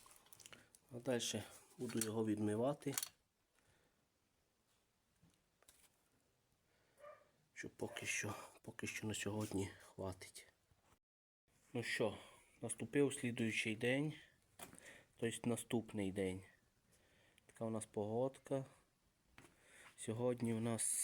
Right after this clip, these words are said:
сьоме лютого двадцять шостого року. Ну, десь плюс дванадцять. Дивився градусник у машині. Так, от хочу при дневному світлі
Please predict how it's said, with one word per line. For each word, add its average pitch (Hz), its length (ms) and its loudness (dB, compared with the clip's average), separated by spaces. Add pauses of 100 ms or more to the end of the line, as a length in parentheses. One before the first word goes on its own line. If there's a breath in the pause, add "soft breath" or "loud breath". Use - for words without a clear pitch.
сьоме 113 720 2
лютого 117 640 2
двадцять 110 320 0
шостого 110 560 0
року. 104 460 -2 (800 loud breath)
Ну, 160 80 0
десь 165 200 2
плюс 139 340 2
дванадцять. 113 920 -2 (920 loud breath)
Дивився 104 540 2
градусник 107 720 -2
у 117 40 0
машині. 113 600 2 (1700 loud breath)
Так, 127 320 -2
от - 180 -2
хочу - 440 -2
при 123 220 -2
дневному 127 600 6 (380)
світлі - 640 4